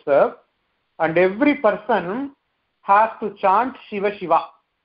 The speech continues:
before he enters into the Bhojanashala. Bhojanasha-, Bhojanashala is the dining room. When the person says Shiva Shiva, he will say, "Allow them." If somebody does not say Shiva Shiva, he will not allow them inside the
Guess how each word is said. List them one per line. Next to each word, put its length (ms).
before 360
he 160
enters 420
into 240
the 120
Bhojanashala. 760
Bhojanasha-, 480
Bhojanashala 680
is 60
the 60
dining 420
room. 100
When 420
the 120
person 540
says 220
Shiva 240
Shiva, 440
he 220
will 220
say, 260
"Allow 300
them." 140
If 160
somebody 720
does 280
not 320
say 220
Shiva 220
Shiva, 540
he 220
will 140
not 260
allow 300
them 200
inside 420
the 260